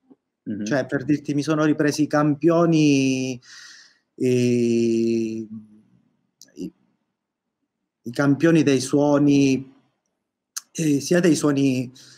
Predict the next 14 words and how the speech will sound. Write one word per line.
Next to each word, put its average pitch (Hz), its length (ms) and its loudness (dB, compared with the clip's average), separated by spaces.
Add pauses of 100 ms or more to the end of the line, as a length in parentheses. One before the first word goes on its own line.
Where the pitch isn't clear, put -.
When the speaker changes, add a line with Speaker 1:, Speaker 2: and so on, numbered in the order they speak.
(260)
Speaker 2:
<clears throat> 170 440 2
diciamo, 135 340 2
acustici 131 640 0
del 120 240 -4
disco, 120 800 -6 (120)
che 135 140 -4
so, 123 100 -4
del 120 140 -2
rullante 135 640 0
e 113 40 -6
della, 113 840 -2
e - 80 -14
della 120 340 -2
cassa, 113 800 -2